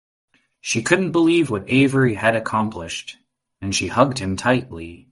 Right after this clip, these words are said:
taking the shell from him and admiring its golden, glowing beauty. Avery felt a sense of pride wash over him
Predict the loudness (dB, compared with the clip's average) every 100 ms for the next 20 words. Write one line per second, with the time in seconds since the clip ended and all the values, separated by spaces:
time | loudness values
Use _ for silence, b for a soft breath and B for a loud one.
0 | _ 0 2 4 4 4 2 4 4 2
1 | -2 -4 -6 -10 -12 -14 _ -8 -6 -4
2 | 2 4 2 -2 -6 -6 -4 0 2 2
3 | -2 -10 -12 -14 _ _ -4 4 6 6
4 | 6 2 -2 -4 -10 -16 _ _ _ _
5 | 4 6 8 6 4 4 4 4 4 0
6 | 0 2 0 0 -4 0 2 2 2 2
7 | 2 2 -4 -4 -6 -10 -12 -14